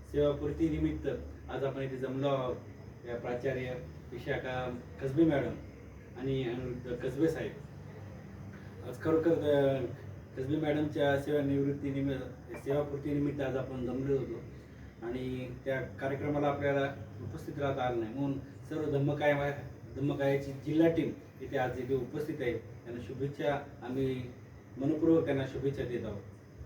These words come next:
कसबे मॅडमचा आमचा संबंध म्हटलं तर मागील जवळपास आता दहा वर्ष होत असतील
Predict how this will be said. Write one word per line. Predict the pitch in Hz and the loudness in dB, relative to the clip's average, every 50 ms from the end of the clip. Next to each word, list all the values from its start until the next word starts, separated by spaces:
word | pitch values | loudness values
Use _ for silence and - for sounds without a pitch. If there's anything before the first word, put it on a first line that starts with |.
| - - - - - - - - - - - - - | -14 -16 -16 -16 -18 -18 -18 -18 -16 -14 -12 -6 -2
कसबे | 147 139 139 147 170 | 0 2 6 8 8
मॅडमचा | 170 170 165 165 170 170 165 165 160 175 160 | 10 10 10 10 10 10 8 8 8 6 6
आमचा | 151 151 147 147 160 | 6 4 4 4 2
संबंध | 160 165 160 151 156 156 156 156 | 2 4 4 4 2 2 2 2
म्हटलं | 156 151 147 143 143 143 143 143 | 0 2 2 2 2 2 2 2
तर | 143 139 | 4 4
मागील | 139 139 143 139 139 135 131 | 4 4 4 4 2 2 0
जवळपास | 127 139 143 143 143 143 139 - 143 | 2 2 2 2 4 2 2 2 2
आता | 139 135 139 135 | 0 2 2 2
दहा | 139 143 147 160 | 4 4 6 8
वर्ष | 170 165 - - | 8 6 6 6
होत | 180 156 151 | 4 6 6
असतील | 147 139 - 120 113 | 4 4 2 0 -6